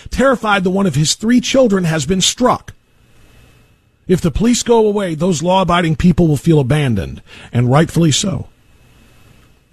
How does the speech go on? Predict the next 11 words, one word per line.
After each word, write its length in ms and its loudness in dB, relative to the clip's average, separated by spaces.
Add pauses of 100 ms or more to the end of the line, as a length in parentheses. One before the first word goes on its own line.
(260)
The 80 2
claim 440 2
that 240 -2
better 280 0
funded 500 0
social 460 0
services 640 0
can 180 0
deliver 320 2
public 340 -2
safety 560 -4